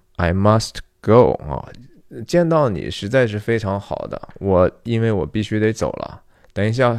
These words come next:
他会见到谁呢？会见到华莱士先生啊，就是"It's good to see you"，这是非常反讽的。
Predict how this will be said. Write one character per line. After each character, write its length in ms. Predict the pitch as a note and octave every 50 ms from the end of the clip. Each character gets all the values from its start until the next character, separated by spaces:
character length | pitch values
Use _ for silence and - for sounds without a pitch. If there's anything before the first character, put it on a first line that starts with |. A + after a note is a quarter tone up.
| -
他 140 | - - A#2
会 140 | A2 A#2+ A2+
见 200 | A2+ - A2+ A2
到 180 | A2 G#2+ G#2+
谁 180 | G#2 - - C#2
呢？ 220 | C#2 D#2+ - G#2+ - _ _ _ _ _
会 160 | - - F#2+
见 280 | F2 - - G2+ F#2+ F#2
到 400 | F#2 F#2+ F2+ E2 C2+ - - - _
华 240 | - - - - B2+
莱 180 | C#3 - B2
士 180 | C3+ - D3 A#2+
先 260 | G2 - E2+ D#2+ F2
生 160 | F#2 - D#2 B1+
啊， 220 | D2 C#2 E2 E2+ - _ _ _ _ _ _ _ _ _ _ _ _ _
就 160 | - - F#2
是 100 | F2 - -
"It's 200 | - G2+ G2 - -
good 200 | - A#2 A#2+ A2+
to 60 | - A2+
see 280 | G#2 - - B2 A#2+ G#2
you"， 180 | G2 E2+ -
这 140 | - - A2
是 140 | G#2 - G2+
非 160 | - A2+ A2
常 180 | - G#2 G2 F#2+
反 220 | - - D#2+ F2
讽 180 | F#2+ G#2+ D#2+ - - -
的。 100 | -